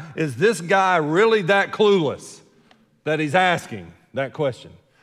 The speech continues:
And, and there's a lot to be said about it, but I think it can be simplified by this.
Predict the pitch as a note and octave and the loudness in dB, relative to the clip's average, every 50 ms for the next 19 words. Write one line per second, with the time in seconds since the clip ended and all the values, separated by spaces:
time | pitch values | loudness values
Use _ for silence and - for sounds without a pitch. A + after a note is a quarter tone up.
0 | _ _ _ _ _ D3+ D#3 D3+ D3 D#3+ E3 G3 A3 F#3+ G#3+ G3 G3 F#3+ F#3 F3+ | _ _ _ _ _ -6 -6 -6 -6 -4 -2 -2 0 0 0 2 2 2 2 2
1 | - F#3 F3 D#3+ E3+ - - G3 F#3 F3+ E3 E3+ F3 E3+ D3+ C#3 D3 D#3 D#3 D3 | 0 -4 -4 -4 -6 -4 0 0 0 0 2 2 0 0 0 -2 -2 -2 -2 -2
2 | F#3+ F3+ - - E3 - F3 D#3 D3+ C#3+ - F3+ E3 C3 D3 C3 - D3+ C#3+ C#3 | -4 -6 -6 -8 -10 -6 -6 -6 -6 -6 -6 -8 -8 -8 -8 -6 -4 -4 -4 -2
3 | C3 C#3 C3 B2 A2+ A2+ - - - - - | -4 -4 -4 -4 -6 -8 -10 -12 -16 -20 -20